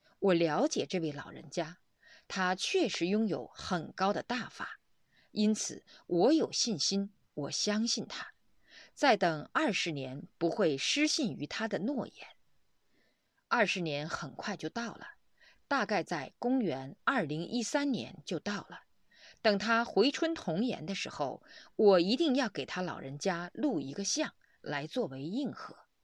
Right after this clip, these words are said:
到那个时候，这本《戒心经说真谛》也就会出版了。老人是否能回春童颜，同学们就拭目以待吧。如果到那个时候，这部《戒心经说真谛》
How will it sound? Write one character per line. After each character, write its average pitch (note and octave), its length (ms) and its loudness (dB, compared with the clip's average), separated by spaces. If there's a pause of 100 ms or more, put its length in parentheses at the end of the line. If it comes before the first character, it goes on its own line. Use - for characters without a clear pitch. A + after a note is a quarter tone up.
(560)
到 F3+ 300 4
那 D4 180 2
个 F#3 100 -8
时 - 180 -6
候， - 340 -10 (260)
这 B3 160 6
本 D3+ 280 0
《戒 A3+ 260 2
心 F#3+ 240 0
经 G3 280 0
说 C4+ 240 0
真 D4 240 0
谛》 B3+ 220 0 (220)
也 C#3+ 140 -4
就 D#3 120 -8
会 E3 180 -2
出 A#3+ 300 -6
版 - 220 -10
了。 - 220 -16 (840)
老 F3+ 240 2
人 D3 300 -4
是 A#3+ 220 0
否 C#3+ 160 -6
能 C#3+ 280 -8
回 D#3+ 280 0
春 A#3+ 240 -4
童 D#3 280 -6
颜， F3+ 260 -6 (500)
同 G3+ 240 -2
学 F3+ 160 0
们 C#3+ 280 -6
就 E3+ 160 0
拭 A#3 300 0
目 A3 180 0
以 - 220 -10
待 G#3+ 220 -6
吧。 - 220 -12 (680)
如 G3+ 200 0
果 D#3 300 -8 (240)
到 C4+ 140 4
那 F4+ 260 2
个 - 100 -4
时 - 180 -6
候， - 320 -8 (240)
这 - 140 6
部 F#3 300 2
《戒 A#3+ 260 2
心 F#3+ 240 2
经 G#3 180 0
说 C4 240 0
真 D4 240 0
谛》 A3 280 -2